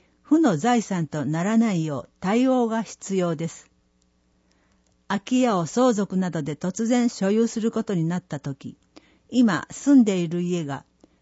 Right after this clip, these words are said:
将来空き家になる可能性を考えたときに、どうしようと困らないために、今から空き家について考えてみませんか？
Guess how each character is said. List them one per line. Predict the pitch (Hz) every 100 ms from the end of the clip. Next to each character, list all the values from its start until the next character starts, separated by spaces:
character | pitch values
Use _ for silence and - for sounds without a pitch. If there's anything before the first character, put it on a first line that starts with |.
| _
将 | - 269 233
来 | 180 147 -
空 | - -
き | 247
家 | 262
に | 208
な | 185 208
る | 170
可 | - 175
能 | 196 214
性 | - 208 196
を | 190
考 | - 185 196 202
え | 160
た | 151
と | 147
き | -
に、 | 131 127 _ - _ _
ど | 147 196 254
う |
し | - 247
よ | 254 175 -
う | _
と | - 202
困 | 208 226
ら | 240 247
な | 240
い | 180
た | 165
め | 165 151
に、 | 131 - _ _ _ _ _ _
今 | 226 247 208
か | 160
ら | 139 127 - _ _ -
空 | 202
き | -
家 | 285
に | 233 180
つ | -
い | 175
て | - 147 - -
考 | 208 220 247
え | 202
て | -
み | 147 165
ま | 185
せ | - 202
ん | 143
か？ | - 180